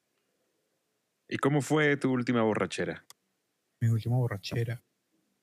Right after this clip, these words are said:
Speaker 2: Mi última bor-, ah, mi última borrachera. Creo, creo que fue en tu casa. <laughs>
Speaker 1: Ah, mira, entonces fue esa vez.
Speaker 2: Creo que fue, sí, fue en tu casa porque,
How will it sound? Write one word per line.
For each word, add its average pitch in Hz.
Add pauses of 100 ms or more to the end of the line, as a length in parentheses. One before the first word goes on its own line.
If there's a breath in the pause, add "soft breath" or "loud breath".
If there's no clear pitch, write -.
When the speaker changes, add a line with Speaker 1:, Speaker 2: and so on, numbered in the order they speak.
(1200)
Speaker 2:
Mi 120
última 117
bor-, 143 (680)
ah, 147
mi 175
última 143
borrachera. 127
Creo, 180 (760)
creo 135
que 131
fue 151
en 151
tu 160
casa. -
<laughs> - (680)
Speaker 1:
Ah, 107
mira, 254
entonces 120
fue 143
esa 147
vez. 254
Speaker 2:
Creo 147
que 151
fue, 160
sí, 135
fue 147
en 135
tu 127
casa 143
porque, 123